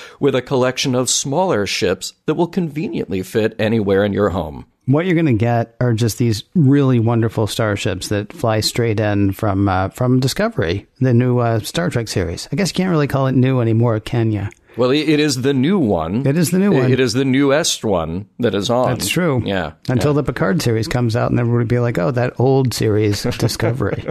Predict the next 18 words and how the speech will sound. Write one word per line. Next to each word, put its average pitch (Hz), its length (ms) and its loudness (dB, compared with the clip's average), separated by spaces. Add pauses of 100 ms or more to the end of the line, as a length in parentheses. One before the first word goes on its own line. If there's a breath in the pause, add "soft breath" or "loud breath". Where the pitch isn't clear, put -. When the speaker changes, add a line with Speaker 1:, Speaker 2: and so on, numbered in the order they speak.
Speaker 2:
that's 123 380 -4
still 120 160 -2
Speaker 1:
Right. 123 220 0
Speaker 2:
on." 117 80 -2 (640 loud breath)
Anyway, 151 420 2
uh, 160 240 0
these 170 240 4
ships - 240 -2
are 151 100 0
authorized 131 520 0
by 131 80 0
C 127 180 0
B 123 120 2
S 123 100 0
Studios. 113 600 2
They're 123 120 0
made 117 260 2
from, 113 180 0